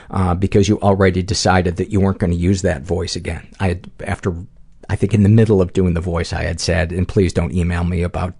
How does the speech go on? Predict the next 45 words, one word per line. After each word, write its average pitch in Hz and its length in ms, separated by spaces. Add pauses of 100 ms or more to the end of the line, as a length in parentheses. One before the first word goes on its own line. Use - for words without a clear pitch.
(220)
doing 87 240
this 85 140
silly 85 280
voice, 87 380
'cause 82 160
I 85 120
know 85 300 (560)
a - 80
hundred 87 280
of 82 100
you 82 160
are 82 100
gonna 85 200
do - 180
it." 80 180 (420)
Uh, 95 180
she - 160
writes, 101 240
"However, 127 400
you 98 140
kept - 360
it 87 100
up, - 240 (140)
irritating 90 640
me. 82 320
I 98 100
promised - 540
myself 101 460
if - 180
you 101 60
continue 175 720
to 147 120
use 113 280
it 107 100
on 104 140
future 104 340
shows, 90 480 (340)
I 92 80
would 92 200
close 104 320
down 98 220
your 101 100
podcast 87 680
on 92 80
my 92 200